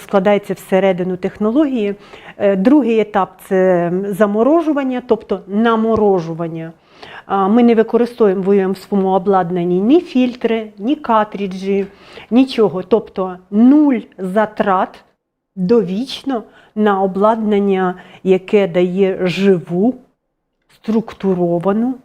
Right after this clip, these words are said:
біоактивну і при цьому корисну воду, яка заходить прямо в клітину до людини. Якщо діти почнуть пити таку воду сорок діб, з народження.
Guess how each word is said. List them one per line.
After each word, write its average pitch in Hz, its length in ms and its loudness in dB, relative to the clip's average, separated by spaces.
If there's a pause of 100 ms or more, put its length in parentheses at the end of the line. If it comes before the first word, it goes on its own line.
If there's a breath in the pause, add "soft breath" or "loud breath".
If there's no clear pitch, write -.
(340)
біоактивну 190 1400 0 (460 soft breath)
і 233 100 -2
при 214 260 -2
цьому 233 540 0
корисну 202 760 0
воду, 226 300 -2
яка 180 280 -4
заходить 190 600 -2
прямо 214 460 0
в 214 100 -10
клітину 202 760 -2 (420 loud breath)
до 202 200 2
людини. 175 540 -2
Якщо 214 320 0
діти 285 240 0
почнуть 226 480 -4
пити 208 260 2
таку 196 400 -2
воду 175 640 0 (580 loud breath)
сорок 196 560 0
діб, 247 380 -2 (340)
з 175 140 -10
народження. 170 920 0